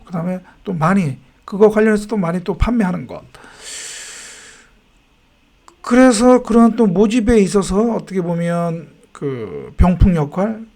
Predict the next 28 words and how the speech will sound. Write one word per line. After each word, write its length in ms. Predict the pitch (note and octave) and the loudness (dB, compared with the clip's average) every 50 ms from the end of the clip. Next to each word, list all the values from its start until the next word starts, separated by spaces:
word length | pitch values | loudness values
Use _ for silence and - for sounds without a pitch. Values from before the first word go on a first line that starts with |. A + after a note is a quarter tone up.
| _ _ _ | _ _ _
그다음에, 580 | - E3+ E3 D#3 D#3 D#3 E3+ G3 G#3+ A3 A3+ A3 _ _ _ _ _ _ _ _ _ - | -12 -8 -6 -6 -4 -4 -4 -4 -4 -6 -6 -10 _ _ _ _ _ _ _ _ _ -12
음, 760 | D3+ D3+ D3 D3 C#3+ D3 D3 C#3+ C3+ B2+ A#2 G#2 E2 C2+ A#1 _ _ _ _ _ _ _ _ _ - | -10 -8 -8 -8 -8 -10 -10 -12 -12 -14 -14 -16 -18 -20 -20 _ _ _ _ _ _ _ _ _ 0
백, 260 | B3 G#3+ - - - _ _ _ _ _ _ - _ _ | 2 2 2 0 -6 _ _ _ _ _ _ -20 _ _
백 320 | - A3+ A3+ G#3+ A3 - G#3+ | 0 0 0 0 -2 -6 -8
역할을 300 | F3+ D#3 - F#3 F3+ F3+ | -8 -6 -4 -4 -2 -2
할 60 | F3 | -4
수가 220 | F3 - F#3 F3 | -4 -6 -6 -6
있는 260 | E3+ E3 F3 F3 F3 D#3+ | -6 -6 -6 -8 -8 -6
그런 200 | D#3+ E3 D#3+ D#3 | -8 -8 -6 -4
정관계, 640 | D#3+ F3 F3+ F#3 F3+ E3+ D3+ C#3 C3 C3 E3 A3+ B3+ - _ _ _ _ _ _ _ - _ _ _ _ _ _ _ D#3+ | -4 -2 0 0 -2 -2 -2 -6 -6 -6 -8 -10 -12 -16 _ _ _ _ _ _ _ -20 _ _ _ _ _ _ _ -16
살아있는 460 | - - - A3+ A#3 A3 G3+ E3+ D3 B2+ | -10 -4 0 2 2 2 2 0 -2 -4
정치 260 | - F3 E3+ - F#3 | -4 -4 -4 -4 -4
권력, 240 | E3 D#3+ D3+ C#3+ - | -4 -4 -4 -4 -4
경제 260 | F3+ F3+ F3 F3+ F3 | -4 -4 -2 -2 -2
권력이 520 | E3+ E3 E3+ E3+ E3 D#3 D#3+ D#3 D#3+ D#3 D#3+ - - - - - _ _ - | -4 -4 -4 -6 -6 -6 -6 -8 -8 -10 -12 -20 -20 -20 -20 -20 _ _ -10
그 240 | D3+ C#3+ C#3 C#3+ D3 | -8 -8 -8 -6 -2
운용사 360 | G3 F#3+ G3+ G3 F3 F#3+ F3+ | 0 0 2 2 2 0 -2
입장에서는 400 | D3+ - F3+ D#3+ D#3 D#3 D#3 D3 | -2 -2 -4 -4 -4 -4 -4 -2
필요한 260 | - E3 F3 D#3 D3+ | -2 -2 -2 -2 -6
거고, 280 | C#3 B2+ C3 C3 - - | -8 -10 -14 -14 -18 -14
그다음에 300 | - - G3 G3 G3 G3 G3 | -8 -4 -2 -2 -2 -2 -4
또 220 | - G#3 F#3+ F3+ - _ - - - - - - - - - - _ - F3+ | -4 -4 -4 -4 -6 _ -20 -20 -20 -20 -20 -20 -20 -20 -20 -20 _ -18 -6
이것을 320 | F3+ F#3 G3+ G3 G3+ G3 F#3+ | 0 0 0 2 0 -2 -2
이제 240 | F3 F3+ E3+ F3 | -2 -4 -4 -4
판매하는 500 | - - B3 C#4 D4 C#4 A#3+ A#3 A#3+ A3 | -4 -2 0 2 4 4 4 4 4 2
데 80 | G3 F#3+ | 0 0
있어서도 460 | E3 D3+ D#3 C#3+ C3+ B2+ B2+ C#3+ F3+ | -2 -2 -2 -4 -6 -6 -8 -10 -8
마찬가지로 680 | G3 F#3 E3 D#3+ F3 D#3+ D3+ C#3+ C#3 C3 A#2+ C3 F3+ | -6 -6 -6 -6 -6 -8 -8 -8 -10 -10 -12 -12 -14